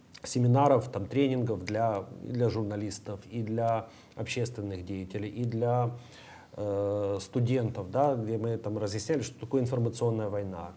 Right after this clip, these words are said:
что такое сплетни, э, слухи и как им противостоять,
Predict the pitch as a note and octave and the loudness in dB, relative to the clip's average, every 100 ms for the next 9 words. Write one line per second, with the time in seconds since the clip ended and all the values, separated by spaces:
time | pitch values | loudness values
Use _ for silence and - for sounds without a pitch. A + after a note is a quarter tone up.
0 | - - - - B2 B2 C3+ B2+ C#3 C#3+ | -18 -20 -12 -6 -2 2 2 2 0 0
1 | C3+ C3+ B2+ B2+ B2 G#2 G#2 G#2 G2+ - | 0 0 0 -2 -4 -4 -2 -2 -4 -4
2 | A#2 C3+ B2+ C#3 B2+ B2 A#2 B2+ B2 B2 | 2 2 2 0 -2 -2 -2 0 0 -2
3 | B2 B2 A#2+ A#2+ A#2 A#2 A2 - A2+ G#2 | -8 0 2 2 0 -2 -4 -2 -2 -2
4 | F2+ | -4